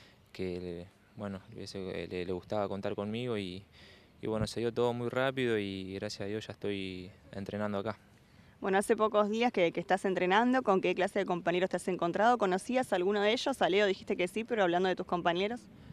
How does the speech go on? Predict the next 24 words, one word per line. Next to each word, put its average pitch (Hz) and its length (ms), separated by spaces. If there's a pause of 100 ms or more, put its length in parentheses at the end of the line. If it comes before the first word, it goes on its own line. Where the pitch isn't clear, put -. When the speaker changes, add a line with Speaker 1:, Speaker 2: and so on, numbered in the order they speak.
(140)
Speaker 1:
No, 131 380
eh, 107 260
los 107 80
compañeros 123 500
no, 117 240
no 117 120
me, 113 280
no 110 100
me 110 40
había 113 160
tocado 113 300
jugar 113 200
con 107 120
ninguno, 120 420
no 107 100
conocía 104 380
a - 20
ninguno, 110 380
pero 95 320 (480)
ya - 140
desde 107 140
el 104 60
primer 110 320
día 110 540